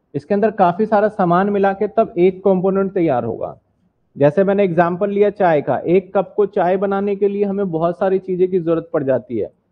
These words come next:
दूध है, चीनी है, चाय पत्ती है, फिर बनता है। मान लेते हैं इस product को बनाने में तीन चीजों की जरूरत है,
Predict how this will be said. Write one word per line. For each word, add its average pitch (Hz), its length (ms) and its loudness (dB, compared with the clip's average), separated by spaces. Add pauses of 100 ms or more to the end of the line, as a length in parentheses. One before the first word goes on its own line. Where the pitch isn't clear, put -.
(120)
दूध 175 280 6
है, 170 160 6
चीनी 180 360 0
है, 170 160 -2
चाय 160 220 2
पत्ती 156 340 -2
है, 160 60 0
फिर 190 180 2
बनता 113 340 -2
है। - 180 -16 (520)
मान 165 240 2
लेते 220 240 0
हैं 220 60 0
इस 220 80 -6
product 202 320 -2
को 220 120 0
बनाने 202 320 0
में 214 140 -2
तीन 202 260 -2
चीजों 196 280 -2
की 190 100 0
जरूरत 143 340 0
है, - 280 -14